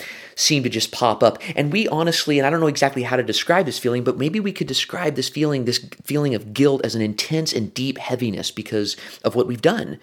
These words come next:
or what we've left undone or what we've failed to do. Kind of this heaviness. Uh, we could describe the feeling of guilt as suffocating. And the reality is guilt is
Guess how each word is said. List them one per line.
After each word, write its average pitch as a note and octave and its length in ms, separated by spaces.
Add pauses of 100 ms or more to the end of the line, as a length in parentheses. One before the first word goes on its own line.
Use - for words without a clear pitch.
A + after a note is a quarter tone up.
(220)
or A#2+ 100
what C#3 160
we've C#3+ 160
left D3 260
undone D#3+ 600 (1120)
or G2+ 80
what C#3 100
we've D3 140
failed F#3 540
to - 120
do. - 340 (580)
Kind D3 120
of C#3+ 40
this B2+ 140
heaviness. D3 800 (520)
Uh, G#2+ 300
we C#3 160
could C#3+ 160
describe C#3 600
the C3+ 80
feeling D3 320
of A2+ 100
guilt D3 220
as - 60
suffocating. G2 760 (960)
And A#2 540 (520)
the C3+ 120
reality B2+ 500
is A#2+ 80
guilt C#3 300
is B2 100